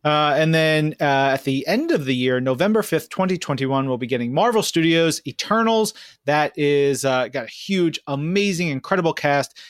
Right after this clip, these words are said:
As we get closer to that, you better believe we're gonna see some really, really cool stuff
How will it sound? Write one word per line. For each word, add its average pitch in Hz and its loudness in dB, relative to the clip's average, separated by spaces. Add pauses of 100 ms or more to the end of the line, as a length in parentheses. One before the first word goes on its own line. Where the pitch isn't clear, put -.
As 131 -4
we 147 0
get 156 -2
closer 147 -4
to 139 -12
that, 135 -4
you 147 -6
better 143 0
believe 139 0
we're 131 -4
gonna 127 -6
see 127 -6
some 131 -10 (160)
really, 185 -8
really 170 -6
cool 160 0
stuff 135 -2